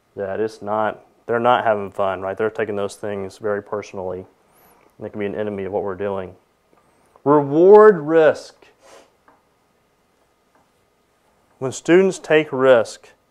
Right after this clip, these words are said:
reward that. How, how, whatever you, you think that they're gonna, would value, uh, I know that's different for everybody, um,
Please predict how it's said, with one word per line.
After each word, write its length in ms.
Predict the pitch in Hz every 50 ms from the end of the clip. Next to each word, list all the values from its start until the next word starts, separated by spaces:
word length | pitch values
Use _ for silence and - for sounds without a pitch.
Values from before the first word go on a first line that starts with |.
| _ _ _ _ _ _ _ _ _ _ _ _ _ _ _ _ _ _ _ _ _ _ _ _ _ _ _ _ _ _ _ _ _ _ _
reward 540 | - 123 123 117 113 120 127 135 131 127 117 110
that. 360 | 113 104 98 - - - - -
How, 280 | 123 127 135 135 - -
how, 100 | 139 131
whatever 500 | 127 113 135 139 147 156 151 151 151 143
you, 260 | 139 135 131 139 - _ _ -
you 140 | 127 131 135
think 300 | 135 - 139 139 139 139
that 120 | 127 107
they're 180 | 135 123 127 131
gonna, 420 | 135 127 120 117 113 110 104 - - _ _ _ _ _ _
would 200 | - 120 110 110
value, 640 | 113 123 131 135 151 151 151 156 156 151 147 151 151 - _ _ _ _ _ _ _ _ _ -
uh, 40 |
I 140 | 117 110 107
know 140 | 110 113 117
that's 120 | 120 113 -
different 300 | - 123 123 127 113 110
for 80 | 117
everybody, 600 | 110 113 123 123 120 117 120 123 123 127 127 127 _ _ _ _ _ _ _ _ _ _ _ _ -
um, 460 | 117 107 104 101 95 92 - - -